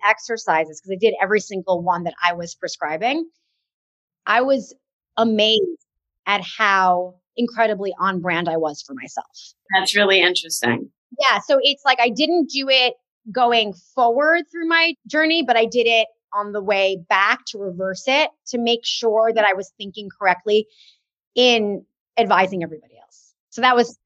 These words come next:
Speaker 1: surprising.
Speaker 2: Do you think someone can still get something out of it if they're not computer savvy or they're not on social media as much?
Speaker 1: Yes. And I purposely wrote this book to be even-handed between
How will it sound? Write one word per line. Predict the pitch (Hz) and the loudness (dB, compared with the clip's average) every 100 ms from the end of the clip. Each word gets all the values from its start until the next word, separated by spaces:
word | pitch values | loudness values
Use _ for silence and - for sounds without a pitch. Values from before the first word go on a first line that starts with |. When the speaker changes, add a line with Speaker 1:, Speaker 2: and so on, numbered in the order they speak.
| _ | _
Speaker 1:
surprising. | 214 247 165 - 165 _ _ _ _ _ _ _ _ _ _ | -2 0 0 -4 -20 _ _ _ _ _ _ _ _ _ _
Speaker 2:
Do | 226 | 2
you | 247 | 2
think | 247 262 269 - | 4 0 0 -4
someone | - 220 220 214 | -2 -2 -4 -4
can | 202 | -4
still | - - 202 196 | -4 0 2 2
get | 196 | 0
something | - 190 185 165 | -4 -6 -2 2
out | 160 170 | 2 0
of | 170 | -4
it | 175 - | -10 -12
if | - 160 | -12 -4
they're | 151 | -2
not | 147 143 143 143 147 _ _ _ - | 0 2 2 2 -4 _ _ _ -12
computer | - 185 214 202 208 | -6 -4 -2 0 0
savvy | - 214 196 190 156 143 | 0 2 2 2 0 0
or | 151 156 | -4 -10
they're | 160 | -6
not | 160 160 156 156 156 - | -2 0 2 0 -4 -2
on | 175 175 170 170 175 180 | 0 2 4 2 0 -4
social | - 208 202 208 | -4 -2 -2 0
media | 185 175 175 175 - | 2 2 2 2 2
as | 160 160 - | 0 0 -4
much? | 165 143 - - _ _ _ _ | -4 -4 -4 -14 _ _ _ _
Speaker 1:
Yes. | 226 277 208 175 | -2 0 0 -2
And | 208 | -2
I | 214 208 - | -2 -2 0
purposely | 254 254 - 233 208 | 2 2 2 2 4
wrote | 214 - | 2 2
this | 202 190 - | -4 -4 0
book | 185 247 269 - _ | 4 4 0 -14 _
to | - | -6
be | 196 208 - | -6 -6 -4
even-handed | 240 233 233 196 - 190 190 247 277 277 | -2 0 0 -2 -4 -2 2 4 4 2
between | 240 202 - 208 196 190 | -4 -6 -6 -2 -2 -2